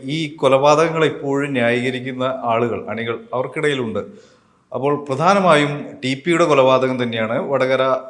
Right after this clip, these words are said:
ലോക്സഭാ മണ്ഡലം എൽ ഡി എഫിനെ, പ്രത്യേകിച്ച് സി പി എമ്മിനെ കൈവിട്ടത്. അതേപോലെയാണ് ഈ, ഈ ഒരു കൊലപാതകം. രണ്ട് കൊലപാതകങ്ങളാണ് കാസർഗോഡ് മണ്ഡലം പൂർണ്ണമായും യു ഡി എഫിനെ അനുകൂലമാവുന്ന സാഹചര്യത്തിലേക്ക് വന്നത്.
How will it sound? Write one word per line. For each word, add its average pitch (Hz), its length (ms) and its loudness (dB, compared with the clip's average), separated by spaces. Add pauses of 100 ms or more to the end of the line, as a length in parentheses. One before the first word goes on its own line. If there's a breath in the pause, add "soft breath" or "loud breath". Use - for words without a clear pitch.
ലോക്സഭാ 135 380 -2
മണ്ഡലം 120 380 -4 (540)
എൽ 143 200 -6
ഡി 139 40 -4
എഫിനെ, 131 300 -4
പ്രത്യേകിച്ച് 139 420 -6
സി 190 80 -6
പി 180 140 -8
എമ്മിനെ 151 180 -4
കൈവിട്ടത്. 107 440 -2 (380 soft breath)
അതേപോലെയാണ് 143 640 0 (180)
ഈ, 151 120 -10 (140)
ഈ 135 120 -8
ഒരു 143 120 -4
കൊലപാതകം. 104 640 -2
രണ്ട് 113 140 -8
കൊലപാതകങ്ങളാണ് 120 720 -2 (180)
കാസർഗോഡ് 131 500 -4
മണ്ഡലം 127 340 -4 (320 loud breath)
പൂർണ്ണമായും 151 600 2 (380)
യു 139 100 -8
ഡി 135 120 -4
എഫിനെ 127 300 -4 (340)
അനുകൂലമാവുന്ന 127 640 -2 (480)
സാഹചര്യത്തിലേക്ക് 110 720 -6
വന്നത്. 95 160 -16